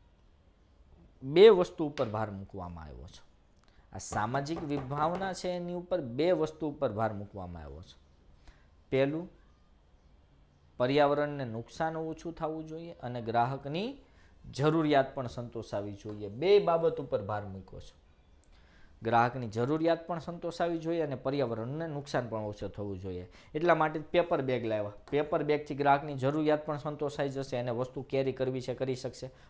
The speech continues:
પર્યાવરણને પણ નુકસાન ઓછું થશે. મતલબ સામાજિક, અ, વિભાવના છે એને, એમાં બે બાબત ઉપર ફોકસ છે, ગ્રાહકની જરૂરિયાત સંતોષવી, પર્યાવરણને નુકસાન ઓછું થાય.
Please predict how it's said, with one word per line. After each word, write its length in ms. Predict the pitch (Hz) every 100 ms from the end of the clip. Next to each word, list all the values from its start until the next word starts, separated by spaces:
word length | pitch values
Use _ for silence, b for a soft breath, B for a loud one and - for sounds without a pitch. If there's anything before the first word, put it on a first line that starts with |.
| b
પર્યાવરણને 540 | 131 135 135 131 135
પણ 180 | 127 135
નુકસાન 340 | 127 131 127 120
ઓછું 300 | 120 120 113
થશે. 260 | 113 - - B B B B -
મતલબ 140 | 175
સામાજિક, 580 | 175 - 151 175 214 226
અ, 240 | 185 180 190
વિભાવના 560 | 131 135 165 208 180
છે 140 | 175 185
એને, 420 | 175 170 185 160
એમાં 520 | 131 170 170 127 190
બે 140 | 151 180
બાબત 380 | 165 156 143 127
ઉપર 200 | 120 110
ફોકસ 380 | 117 104 107 -
છે, 40 |
ગ્રાહકની 380 | 104 117 120 131
જરૂરિયાત 500 | 104 123 160 175 170
સંતોષવી, 420 | 170 170 165 185
પર્યાવરણને 600 | 170 131 135 123 110 113
નુકસાન 320 | 101 98 151 143
ઓછું 320 | 123 104 -
થાય. 160 | -